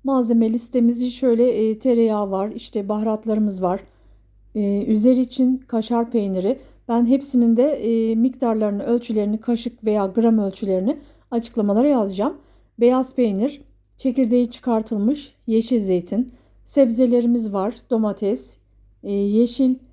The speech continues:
biber, e, kapya biber, havuç, üç adet,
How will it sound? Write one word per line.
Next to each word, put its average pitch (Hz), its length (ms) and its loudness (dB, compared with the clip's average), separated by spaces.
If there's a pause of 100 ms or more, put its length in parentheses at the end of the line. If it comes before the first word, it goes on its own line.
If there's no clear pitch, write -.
(1040)
biber, 196 560 0
e, 202 440 0
kapya 226 460 -2
biber, 196 400 0
havuç, 214 500 -2 (540)
üç 294 180 -4
adet, 202 440 0